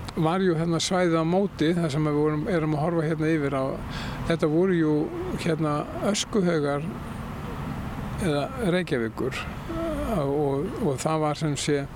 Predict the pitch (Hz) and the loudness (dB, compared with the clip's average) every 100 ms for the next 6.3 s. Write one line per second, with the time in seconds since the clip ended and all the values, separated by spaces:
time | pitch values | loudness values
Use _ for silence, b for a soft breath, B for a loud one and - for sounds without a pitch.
0 | B B B B - 151 170 - - 175 | B B B B -2 0 -2 -4 -2 0
1 | 151 151 147 151 143 160 147 156 143 - | 2 0 0 0 2 0 0 -2 -4 0
2 | 185 147 170 127 - 160 160 139 147 151 | 0 0 -2 -2 -4 0 0 0 0 0
3 | 143 143 B B - 156 160 160 139 131 | -2 -4 B B 2 2 2 -2 -2 0
4 | 151 170 151 143 185 - 151 156 156 139 | 2 4 4 2 0 -2 2 4 2 2
5 | 135 165 180 B B B B B B B | 0 -2 -4 B B B B B B B
6 | - 147 143 | 0 2 2